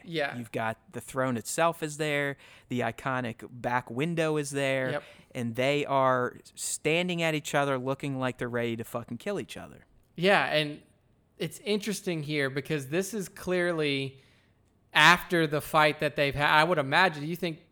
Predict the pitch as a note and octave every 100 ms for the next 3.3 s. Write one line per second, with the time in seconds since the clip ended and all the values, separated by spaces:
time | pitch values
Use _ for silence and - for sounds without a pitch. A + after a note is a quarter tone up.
0 | _ _ - D#3+ D#3 C#3+ C3+ E3+ F3 G#3+
1 | G3+ F#3+ E3+ D3+ D#3 G3+ C4+ A#3 A#3 G3
2 | - B3 C4 G3+ F3 F3 D#3 D3 D3+ C#3
3 | C#3+ C#3 C#3